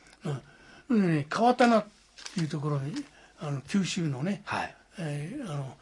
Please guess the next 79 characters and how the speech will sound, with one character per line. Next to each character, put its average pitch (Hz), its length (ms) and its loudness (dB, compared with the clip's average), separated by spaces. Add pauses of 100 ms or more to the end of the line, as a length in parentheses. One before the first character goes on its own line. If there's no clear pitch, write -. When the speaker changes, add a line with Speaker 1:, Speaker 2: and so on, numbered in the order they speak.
Speaker 1:
長 170 220 0
崎 160 180 -4
の 165 100 -2
近 151 160 -8
く 143 40 -6
に 131 160 -8
川 196 220 0
棚 175 220 2
っ 151 40 -6
て - 200 -14
い - 20 -6
う 139 40 -6
と 127 60 -10
こ 139 60 -8
ろ 127 60 -8
に 120 40 -10
ね、 120 60 -8
Speaker 2:
川 120 80 -10
棚、 156 100 -4
は - 120 -8
い。 - 60 -12 (360)
Speaker 1:
あ - 60 -4
の、 135 60 -4
魚 135 160 0
雷 233 220 6
艇 220 260 2
訓 214 340 6
練 185 220 4
所 151 120 2
っ 139 40 -2
て - 140 -6
い 127 40 -6
う - 20 -8
と 123 80 -12
こ 131 100 -12
ろ 123 80 -10
が 117 60 -12
あ 117 40 -14
っ - 20 -16
て、 - 280 -14 (140)
Speaker 2:
魚 - 80 -2
雷 87 200 -4
艇 90 280 -6
訓 175 140 -4 (220)
練 76 200 -12
所。 - 120 -18
Speaker 1:
う - 80 -16
ん。 - 0 -
そ - 120 -6
こ 262 120 8
に 254 280 8 (220)
ま 196 200 4
ず、 165 140 -2
え-、 285 1040 -6
や 185 80 -4
ら 170 100 4
れ 156 100 0
て、 147 260 -10
Speaker 2:
う 95 40 -10
ん。 92 60 -10 (300)
Speaker 1:
そ 220 80 0
し - 80 -6
た 214 60 0
ら 170 60 0
魚 143 180 2
雷 220 220 4
艇 240 160 2
に 214 60 8
乗 208 140 8
る 202 60 4
の 196 120 6
か 165 140 0
な 156 240 2
と 156 100 -2
思 151 120 2
っ - 60 -2
た 156 120 0
ら 131 100 -2
ね、 147 240 -6